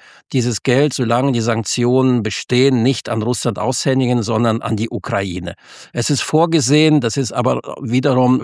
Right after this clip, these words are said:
westliches Denken, westlicher Ansatz, dass das Geld irgendwann mal an Russland zurückgezahlt werden muss. Das ist so rechtens, aber nur, wenn Russland, äh, der Ukraine eine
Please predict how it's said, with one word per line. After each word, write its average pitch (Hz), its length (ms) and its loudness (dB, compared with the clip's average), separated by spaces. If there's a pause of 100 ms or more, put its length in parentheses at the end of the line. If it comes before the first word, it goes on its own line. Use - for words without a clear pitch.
(140)
westliches 131 600 -2
Denken, 117 420 -2
westlicher 117 580 -2
Ansatz, 107 460 -2 (460)
dass 120 220 -4
das - 360 -2 (100)
Geld 135 460 0 (300)
irgendwann 139 460 0
mal 151 180 2
an 123 180 0
Russland 135 520 -2
zurückgezahlt 131 840 -2
werden 113 400 -2
muss. 123 500 -2 (580)
Das - 160 -6
ist - 340 -4
so 170 140 2
rechtens, 180 760 -2 (400)
aber 156 320 0
nur, 160 520 2
wenn 139 180 0
Russland, 151 800 -2
äh, 131 160 0
der 127 180 -4
Ukraine 135 840 0
eine 110 440 -4